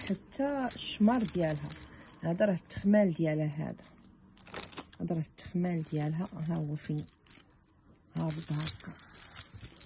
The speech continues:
فيديو اخر راكم شفتوهم عندي كنت لابساهم في فيديوهات اخرين. هذا التشمار ديال هاد المجموعه هادي زوينه بزاف. عاود كاينه هادي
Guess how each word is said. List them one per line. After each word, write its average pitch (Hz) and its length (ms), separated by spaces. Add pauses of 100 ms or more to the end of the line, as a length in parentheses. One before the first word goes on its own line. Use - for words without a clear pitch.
(160)
فيديو 185 580
اخر 196 380
راكم 185 260
شفتوهم 180 580
عندي 160 260
كنت - 200
لابساهم 156 480
في - 680
فيديوهات 156 320
اخرين. 180 380 (960)
هذا 175 200
التشمار 170 480
ديال 160 220
هاد 156 180
المجموعه 147 680
هادي 151 300 (1200)
زوينه 165 440
بزاف. - 760 (480)
عاود 240 320 (720)
كاينه 165 400
هادي 160 340